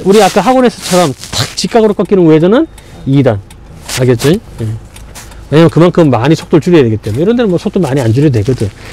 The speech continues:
그러니까 본인이 판단할 때, "아, 여긴 좀 위험해 보인다." 그럼 이 단. "아, 여기는 안 위험하다." 그럼 삼 단. 이렇게 생각하면 돼요.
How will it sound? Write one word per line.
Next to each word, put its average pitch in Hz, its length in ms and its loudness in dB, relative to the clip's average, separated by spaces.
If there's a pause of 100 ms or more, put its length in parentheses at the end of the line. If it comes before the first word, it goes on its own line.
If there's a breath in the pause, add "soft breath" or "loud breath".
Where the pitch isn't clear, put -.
(180 loud breath)
그러니까 185 260 2
본인이 277 240 4
판단할 277 380 0
때, 240 260 2
"아, 135 260 2
여긴 214 160 4
좀 214 120 2
위험해 240 320 4
보인다." 170 520 2
그럼 165 120 0
이 147 100 0
단. 160 180 -2 (880 loud breath)
"아, 139 100 2
여기는 202 180 4
안 143 140 0
위험하다." 165 560 2 (120)
그럼 175 180 -6
삼 185 220 -4
단. 143 160 -6 (560)
이렇게 175 140 2
생각하면 160 340 4
돼요. 160 220 2